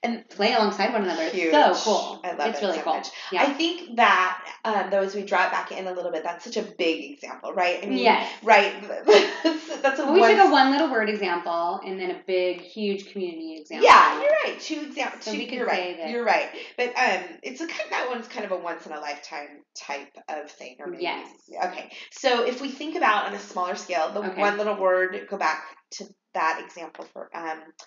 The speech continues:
Speaker 1: for reference here. We can think about ways in our own life that we can draw people in our community in to our solutions
Speaker 2: Hmm.
Speaker 1: creatively,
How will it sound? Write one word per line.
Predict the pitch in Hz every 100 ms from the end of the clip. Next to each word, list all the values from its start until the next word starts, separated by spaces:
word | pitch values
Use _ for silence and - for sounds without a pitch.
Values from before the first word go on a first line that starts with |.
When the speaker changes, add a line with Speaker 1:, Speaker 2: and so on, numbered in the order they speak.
| _ - _
Speaker 1:
for | 214
reference | 190 180 190 180 -
here. | - 170 185 - - - 208 208 -
We | 214 254
can | 330 330
think | 349 392
about | 349 220
ways | 214 196 208
in | - 208
our | 196 196
own | 202 196
life | 170 165 - -
that | 170 160
we | 185 208 208
can | - 226 202 185 175 175 196 - _ _ -
draw | 208 208 233 262 277 277
people | - 226 214 214 -
in | 196
our | 180
community | - 185 170 170 156 -
in | 170 160 156 156 175 180 _ _ -
to | 196
our | 180
solutions | - 175 165 165 160 - - 180 202 214 - _ -
Speaker 2:
Hmm. | 202
Speaker 1:
creatively, | 185 202 175 175 208 170 160 151 156 254